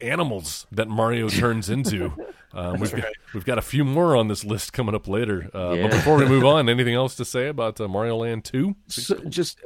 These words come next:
Speaker 2: I think just to kind of touch on what you guys talked about with, like, Super Mario Land, so, like, visually, it looks just like how you would imagine what Super Mario Brothers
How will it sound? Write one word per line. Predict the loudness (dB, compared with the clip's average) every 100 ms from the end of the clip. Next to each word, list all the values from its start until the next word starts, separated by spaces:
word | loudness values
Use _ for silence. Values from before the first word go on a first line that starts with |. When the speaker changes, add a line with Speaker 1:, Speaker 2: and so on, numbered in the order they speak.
| -6
Speaker 2:
I | -4
think | 0 -2 -2 -8 -8
just | -8 -6
to | -4
kind | -2
of | -2
touch | -2 -4
on | -2
what | -2
you | -2
guys | -4 -4
talked | -4 -6 -2
about | -2 -2
with, | -4
like, | -4 -6 -10 -10 -10
Super | -8 -4
Mario | 0 2 2 0
Land, | 0 -2 -4 -10 -20 -20 _ -20 _ _ _ _
so, | -2 0
like, | 0 0 -2 -4 _
visually, | -12 0 0 2 0 0 0 -4 -14 -20 _ _ _
it | -4 0
looks | -4 -4 -12
just | -2 -2 0 -2
like | -2
how | 0
you | 0 2
would | 2
imagine | 0 -2 -2 -4 -8 _ -20 _
what | -2 -2 -2
Super | -4 0 0
Mario | 2 2 2
Brothers | 0 -2 0 0 -2 -6